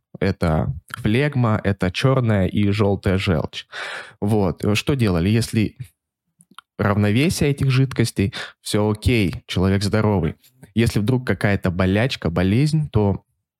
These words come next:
врач говорил: "Ну, слушай, дружище, у тебя, скорее всего, тут флегмы больше стало, на тебе слабительного". И слабительное давали вообще практически всем, даже если у пациента была диарея, то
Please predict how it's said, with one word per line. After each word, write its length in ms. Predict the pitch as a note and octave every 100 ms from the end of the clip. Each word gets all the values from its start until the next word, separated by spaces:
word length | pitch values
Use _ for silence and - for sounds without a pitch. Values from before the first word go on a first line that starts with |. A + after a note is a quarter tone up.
| _ _ _ _ - - -
врач 240 | G#2 G2
говорил: 440 | G#2+ G2+ G#2+ A#2+
"Ну, 140 | G#2 A#2
слушай, 420 | B2+ A2+ - A2 -
дружище, 440 | G#2 G#2 A2+ G#2+ -
у 80 | F2
тебя, 240 | - C3+
скорее 340 | - A2+ B2+
всего, 320 | - - A2 A2
тут 240 | A2 G#2+ G#2+ - - -
флегмы 360 | B2+ C#3 A#2+ G#2+
больше 320 | G2+ G2 G2+
стало, 340 | - F#2 E2+
на 180 | F#2 A#2
тебе 140 | A#2+ G2+
слабительного". 800 | G#2 G#2 G#2+ - F2 F#2+ - C3+ - - - - _
И 460 | C#3 D#3 D#3 D3+ C3
слабительное 540 | D#3+ E3+ G3 F3+ D#3
давали 320 | C#3 D3 D#3
вообще 260 | C3+ B2+ B2
практически 520 | A#2+ B2 B2+ - -
всем, 300 | B2+ - A2
даже 220 | G2+ G#2 G#2+
если 220 | A2+ A2
у 40 |
пациента 480 | G#2 G#2 A2+ G#2+ G#2+
была 240 | F#2+ G#2
диарея, 520 | G2+ G#2+ G#2 B2+ D3+ D3
то 340 | G#2 G2 F#2